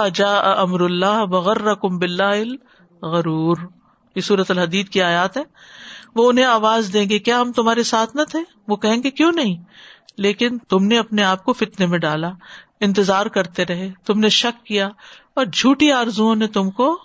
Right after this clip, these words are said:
دھوکا دے دیا، یہاں تک کہ اللہ کا حکم آ گیا اور اس دغا باز یعنی شیطان نے تمہیں اللہ کے بارے میں دھوکا دیا۔" تو اس سے کیا پتہ چلتا ہے کہ دین جو ہے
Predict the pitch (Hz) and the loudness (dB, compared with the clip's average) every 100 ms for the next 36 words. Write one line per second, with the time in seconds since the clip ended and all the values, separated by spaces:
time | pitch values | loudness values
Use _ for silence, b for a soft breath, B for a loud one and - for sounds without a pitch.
0 | _ 185 165 180 175 185 165 160 156 160 | _ -12 -4 -4 -2 -2 0 -2 -4 -4
1 | 151 143 143 170 - B B B _ 190 | -4 -4 -8 -12 -20 B B B _ 0
2 | 196 196 185 - 185 170 170 180 180 175 | 2 0 -4 -2 -4 0 0 0 -2 -2
3 | 185 185 196 180 151 147 147 147 B B | -2 0 0 2 0 -2 -4 -6 B B
4 | B B 180 175 190 160 185 190 185 165 | B B 0 2 2 2 0 0 0 0
5 | 170 170 170 165 175 165 170 175 175 175 | 0 0 -2 0 -2 0 0 0 -2 -2
6 | 165 165 156 170 175 160 151 165 175 160 | -2 -2 -2 -4 -4 -2 -2 -2 -2 -2
7 | - 151 156 156 B B B 240 226 285 | -2 -6 -6 -10 B B B -4 -2 0
8 | 269 269 269 269 262 262 269 294 _ b | 0 0 -2 0 -2 -2 -2 -4 _ b
9 | b b b b _ - 233 254 277 _ | b b b b _ -8 -6 -6 -8 _
10 | _ 170 208 302 277 254 226 247 | _ -6 0 0 2 -2 0 -2